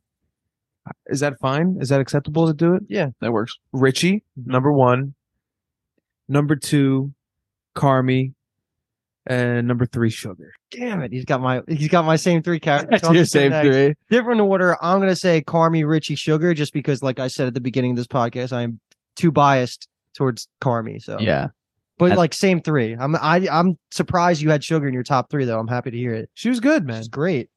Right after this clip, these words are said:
Speaker 3: Mine is gonna be Richie, Carmy, Marcus,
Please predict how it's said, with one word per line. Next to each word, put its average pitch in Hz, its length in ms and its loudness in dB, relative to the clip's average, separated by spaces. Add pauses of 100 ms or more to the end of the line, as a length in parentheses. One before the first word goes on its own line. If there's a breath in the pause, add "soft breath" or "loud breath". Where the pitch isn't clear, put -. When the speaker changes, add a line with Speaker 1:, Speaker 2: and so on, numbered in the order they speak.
(120)
Speaker 3:
Mine 117 460 2
is 117 280 2
gonna 110 220 2
be 101 640 2
Richie, 196 760 2 (180)
Carmy, 95 400 2
Marcus, 98 800 -2